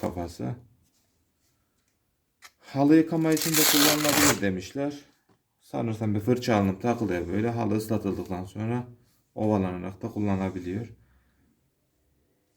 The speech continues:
Denedikten sonra videonun devamına yorumları yazarım. Çekebilirsem deneme videosu çekerim. Çünkü tek kişiyle çekilmiyor.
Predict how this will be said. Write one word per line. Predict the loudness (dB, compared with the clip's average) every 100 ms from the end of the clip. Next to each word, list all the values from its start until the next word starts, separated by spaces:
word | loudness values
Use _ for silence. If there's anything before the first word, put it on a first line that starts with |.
| _
Denedikten | 2 4 4 2 -2
sonra | 0 -2 2
videonun | 2 2 2 2
devamına | 4 4 2 2
yorumları | 2 2 0 0 2
yazarım. | 0 2 0 -2 -6 -12 _ _ _ _ _ _ _
Çekebilirsem | -6 0 2 4 2 0 0
deneme | 2 4 4
videosu | 4 4 2
çekerim. | -2 -2 -2 -2
Çünkü | -2 -4 -2
tek | -4 -4
kişiyle | -4 0 0
çekilmiyor. | 0 0 2 2 2 -2